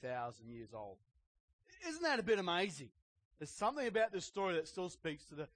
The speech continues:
uh, heart of the human condition. And so Joseph was given this coat of many colors. And so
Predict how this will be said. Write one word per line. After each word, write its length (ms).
uh, 120
heart 300
of 80
the 80
human 360
condition. 540
And 140
so 320
Joseph 360
was 180
given 240
this 140
coat 260
of 80
many 300
colors. 500
And 140
so 260